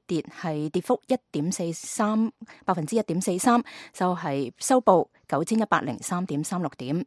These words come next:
創業板指數就收一千五百零三點零六點，大跌百分之二點零一。同時，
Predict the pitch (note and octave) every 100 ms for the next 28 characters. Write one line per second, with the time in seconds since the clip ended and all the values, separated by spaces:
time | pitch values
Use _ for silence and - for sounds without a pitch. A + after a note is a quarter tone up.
0 | - E3 D#3 - B2+ D#3+ E3+ E3+ D#3 D3
1 | D3+ G3+ G3+ - - - - - A3+ F#3+
2 | D3 C#3+ B2+ B2 - G3 E3+ F3 B2 C#3
3 | C#3+ D3 - C#3 C#3 D3 C#3+ D3+ C#3+ F3+
4 | E3 C3+ D3 D#3+ C#3 B2 F#3+ G#3 - -
5 | - - E3 E3+ D#3+